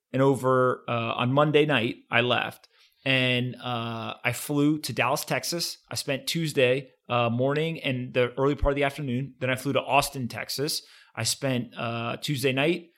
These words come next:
uh, Wednesday during the day. Wednesday night, I flew. I had to get to Montreal for a meeting on Thursday, but there was no direct flights.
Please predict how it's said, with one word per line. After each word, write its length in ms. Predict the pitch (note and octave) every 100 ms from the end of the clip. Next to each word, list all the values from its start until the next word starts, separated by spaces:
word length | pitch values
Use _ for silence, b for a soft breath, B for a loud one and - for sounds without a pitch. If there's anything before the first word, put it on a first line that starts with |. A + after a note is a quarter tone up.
| _ _
uh, 340 | A#2 A#2+ A2+
Wednesday 680 | B2 C#3 D3+ B2+ C#3+ D3+ D#3+ _ -
during 160 | C3+
the 60 | C#3
day. 300 | B2 A#2+ C3+
Wednesday 300 | C3 D3 C#3 C3+
night, 220 | C3+ C#3
I 80 | B2+
flew. 520 | - - D3+ C#3+ D#3 - b b b -
I 60 | C3
had 140 | C3
to 80 | E3
get 120 | F3
to 60 | D#3
Montreal 640 | C#3 C#3+ - D#3 C#3 C3
for 160 | B2+ A#2+
a 40 |
meeting 280 | B2 C3 C3
on 140 | B2
Thursday, 400 | B2 C#3+ C3 A2+
but 140 | G#2+ B2+
there 80 | B2
was 120 | A2
no 100 | C3+
direct 360 | C3+ C#3 C3+
flights. 420 | - A#2 A#2+ A#2+